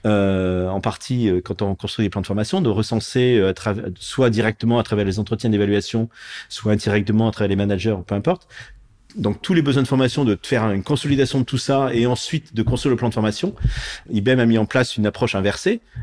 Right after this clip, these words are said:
qui consiste à dire, on donne un crédit d'heure de formation par personne, euh, et le système à base d'intelligence artificielle permet aux gens, euh, de sélectionner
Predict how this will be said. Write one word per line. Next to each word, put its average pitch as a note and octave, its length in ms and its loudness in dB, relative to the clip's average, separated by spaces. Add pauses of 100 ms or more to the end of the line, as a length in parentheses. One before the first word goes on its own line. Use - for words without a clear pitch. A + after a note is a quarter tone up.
qui A#2 100 -6
consiste A#2 340 0
à G2+ 80 2
dire, C#3+ 360 2
on A2 220 4
donne A2+ 480 4 (280)
un G2 160 0
crédit C#3 300 2
d'heure C3 240 4
de A2 100 2
formation A#2 400 2
par A2+ 120 0
personne, F3+ 340 0 (760)
euh, A2+ 400 6
et D#3+ 100 6
le D3+ 120 4
système C#3 360 -2
à C3 40 2
base A#2+ 160 2
d'intelligence A2 460 0
artificielle A2 500 -2
permet B2+ 300 2
aux A#2 140 4
gens, D3+ 280 0 (420)
euh, G2+ 420 2
de G#2 560 4
sélectionner C#3 760 2